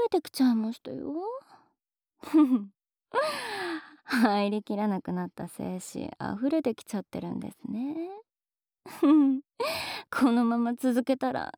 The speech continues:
金玉だけでいっちゃうかもしれませんね。<laughs> 試してみましょうか。ぎゅ、ぎゅ、ぎゅ、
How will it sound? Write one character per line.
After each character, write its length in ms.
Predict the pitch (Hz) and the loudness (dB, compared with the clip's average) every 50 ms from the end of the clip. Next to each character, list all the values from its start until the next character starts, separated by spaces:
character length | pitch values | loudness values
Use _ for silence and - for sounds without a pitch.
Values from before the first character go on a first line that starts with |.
| - - | -14 -6
金 340 | - - 302 294 294 359 - | 0 4 4 4 4 2 0
玉 240 | 480 494 480 370 247 | -2 0 2 2 4
だ 120 | 208 214 | 2 2
け 120 | - 330 339 | 0 -2 -4
で 160 | - 320 226 | -2 -2 -4
い 40 | 202 | -4
っ 40 | - _ | -6 _
ち 80 | - 254 | -2 -2
ゃ 60 | 254 | 0
う 60 | 254 | 2
か 100 | - 302 | 4 6
も 160 | 285 240 233 | 6 6 4
し 140 | - - 214 | 2 -4 -6
れ 100 | 196 208 | -6 -4
ま 160 | 208 220 233 | -6 -6 -6
せ 180 | - - 247 226 | -8 -8 -8 -6
ん 140 | 208 214 208 | -6 -6 -6
ね。 720 | 220 226 247 254 262 269 277 285 285 294 311 311 330 349 _ 370 381 _ _ _ _ _ _ _ _ _ _ - | -6 -6 -4 -4 -4 -4 -4 -4 -4 -4 -6 -6 -8 -10 _ -20 -20 _ _ _ _ _ _ _ _ _ _ -2
<laughs> 560 | 494 453 - - - 415 370 - - 480 - _ _ _ _ _ _ - - 932 906 - - - - _ _ - | -2 -2 -2 2 2 2 2 2 0 -8 -8 _ _ _ _ _ _ 2 4 4 4 2 -2 -8 -10 _ _ -2
試 80 | - 349 330 294 349 403 523 | 2 2 2 2 2 -4 -8
し 80 | - - | -4 0
て 120 | - 605 427 | 2 4 4
み 80 | 302 254 | 6 6
ま 160 | 233 233 233 | 6 4 2
し 120 | - 254 | 0 -2
ょ 40 | 226 | -4
う 40 | 214 | -4
か。 200 | - - - - _ _ _ _ _ _ _ - - 381 403 - - - - - - - - - _ _ _ _ _ _ _ _ _ - - 185 208 - 220 254 | -6 -10 -12 -12 _ _ _ _ _ _ _ -8 -8 -6 -6 -8 -10 -12 -14 -16 -18 -20 -20 -20 _ _ _ _ _ _ _ _ _ -18 -16 -16 -8 -2 2 2
ぎ 220 | 247 254 240 240 | 4 4 4 2
ゅ、 60 | 247 - _ _ _ _ _ _ _ _ _ _ _ _ _ _ - | 0 -2 _ _ _ _ _ _ _ _ _ _ _ _ _ _ -4
ぎ 140 | 202 254 | 2 4
ゅ、 40 | 277 269 269 277 - - - - - - - - - - _ _ _ _ _ _ _ - 196 | 4 4 4 2 -2 -8 -16 -16 -14 -12 -12 -14 -14 -16 _ _ _ _ _ _ _ -4 -2
ぎ 120 | 240 285 277 | 0 2 0
ゅ、 80 | 254 | 0